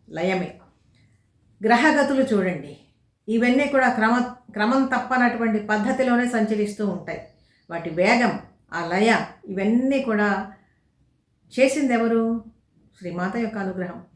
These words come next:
భూమి ఎంత వేగంతో కదలాలో అంత వేగంతోనే కదులుతుంది. ఏ కక్షలో తిరగాలో ఆ కక్షలోనే తిరుగుతుంది.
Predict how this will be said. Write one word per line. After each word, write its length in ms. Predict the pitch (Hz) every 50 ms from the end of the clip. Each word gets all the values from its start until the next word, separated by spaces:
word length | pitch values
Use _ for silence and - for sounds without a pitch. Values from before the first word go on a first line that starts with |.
| _ _ _ _ _ -
భూమి 300 | - 214 240 247 254 233
ఎంత 260 | 208 190 196 202 233
వేగంతో 480 | 226 208 202 208 214 220 226 220 220 208
కదలాలో 440 | 214 202 196 208 202 196 190 196
అంత 300 | 202 196 196 190 185 180
వేగంతోనే 600 | 196 190 185 180 180 190 190 185 190 180 180 180
కదులుతుంది. 640 | 180 175 160 165 160 156 156 151 147 - - - - _ _ _ _ _ _ _ _ _ _ _ _ _ - 175
ఏ 200 | 196 202 202 202
కక్షలో 480 | - 175 - - - 302 277 262 262
తిరగాలో 500 | 247 247 233 226 208 208 202 196 196 196
ఆ 180 | 190 165 165 -
కక్షలోనే 520 | 170 170 - - - 202 196 190 190 190
తిరుగుతుంది. 460 | 185 185 175 165 156 156 156 151 -